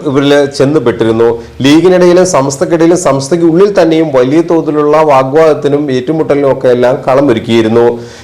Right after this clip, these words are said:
ഇപ്പോഴിതാ ഇതിൻ്റെ എല്ലാം ഏറ്റവും വലിയ പ്രശ്നമായി അവതരിച്ചിരിക്കുന്നത് സുപ്രഭാതം ദിനപത്രത്തിൻ്റെ പ്ര-, ചീഫ് എഡിറ്റർ തന്നെ ബഹാവുദ്ദീൻ കൂരിയോട് തന്നെ ക-, ശക്തമായ ഭാഷയിൽ രംഗത്ത് വന്നിരിക്കുന്നു. അഥവാ രംഗത്ത് വന്നിരിക്കുന്നത് എങ്ങനെയാണെന്ന് വെച്ചാൽ,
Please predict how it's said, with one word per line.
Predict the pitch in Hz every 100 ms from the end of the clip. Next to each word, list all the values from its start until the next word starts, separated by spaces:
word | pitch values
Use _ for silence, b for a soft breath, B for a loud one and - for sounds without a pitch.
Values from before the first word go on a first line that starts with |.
| 147
ഇപ്പോഴിതാ | 147 202 214 202 202 202 160
ഇതിൻ്റെ | 143 170 180 190 - - 139
എല്ലാം | 147 175 185 - - 143 131 131 139
ഏറ്റവും | 139 185 196 185
വലിയ | 175 170 160
പ്രശ്നമായി | 131 - 175 165 160 160 123
അവതരിച്ചിരിക്കുന്നത് | 131 147 147 139 123 113 107 117 147 B B - 185
സുപ്രഭാതം | 185 214 226 214 214 208
ദിനപത്രത്തിൻ്റെ | 165 156 156 160 160 151 147 156 156 - B - -
പ്ര-, | 131 117
ചീഫ് | 143 170 170 165
എഡിറ്റർ | 143 135 170 147
തന്നെ | 123 110 98 - B 131
ബഹാവുദ്ദീൻ | 131 151 185 185 190 180
കൂരിയോട് | 147 147 151 147 139
തന്നെ | 131 123 139 -
ക-, | 120 120
ശക്തമായ | 127 - 180 170 147 135 135 123
ഭാഷയിൽ | 110 113 143 110 110 113 B B 117
രംഗത്ത് | 123 135 147 123
വന്നിരിക്കുന്നു. | 110 110 104 113 113 -
അഥവാ | 143 180 185 165
രംഗത്ത് | 151 180 208
വന്നിരിക്കുന്നത് | 196 175 170 165 151
എങ്ങനെയാണെന്ന് | 147 160 165 156
വെച്ചാൽ, | 135 147